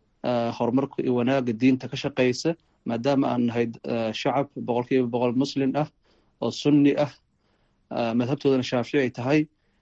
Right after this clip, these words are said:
in intaas oo dhan, ah, dowladda, ah, waxaan la soconaa budgetkeeda, maxaa la lahay, marka in qayb weyn ay ku yeeshaan oo dacwada iyo diinta Islaamka lagu horumarinayo.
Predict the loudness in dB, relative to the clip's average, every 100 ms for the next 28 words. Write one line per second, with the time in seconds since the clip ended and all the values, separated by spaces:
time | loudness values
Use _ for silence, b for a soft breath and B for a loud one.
0 | _ _ -2 2 4 4 2 -2 0 -4
1 | -4 -2 -2 2 0 -2 _ _ -16 -8
2 | -6 -6 -2 0 2 2 0 -6 -6 _
3 | _ _ _ _ -10 -6 -4 -4 -4 -4
4 | -4 -4 -2 -2 -2 -2 -2 -6 -4 -4
5 | -4 -4 -4 -2 -2 -4 -4 -4 -4 -4
6 | -4 -4 -2 -2 -2 -2 -4 -6 -2 0
7 | 0 -4 -6 -6 -8 -6 -8 _ b b
8 | b b -4 0 2 0 0 -4 -4 0
9 | -2 0 -4 -2 -2 -2 0 2 2 2
10 | 2 0